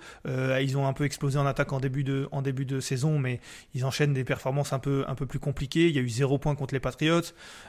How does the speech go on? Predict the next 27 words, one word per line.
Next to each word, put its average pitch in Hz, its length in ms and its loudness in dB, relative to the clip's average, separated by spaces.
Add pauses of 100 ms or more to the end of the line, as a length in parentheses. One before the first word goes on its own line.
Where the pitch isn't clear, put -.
Euh, 139 160 2
c'est, 139 260 2
c'est, 131 440 0 (500)
c'est, - 220 -6 (180)
ça, - 200 4
ça - 180 2
donne 135 180 4
pas 147 140 8
vraiment 156 440 6
envie. 160 220 8
Alors 127 180 8
de 131 80 4
là 139 300 8
à 123 80 2
tout - 120 -6
balayer, 143 360 6
je 123 100 0
sais 127 200 0
pas, 180 360 4 (320)
mais 139 180 2
il 135 60 4
va 127 60 0
falloir 135 200 -2
se - 40 -12
poser 131 180 -2
des 127 80 -2
questions. 135 340 -4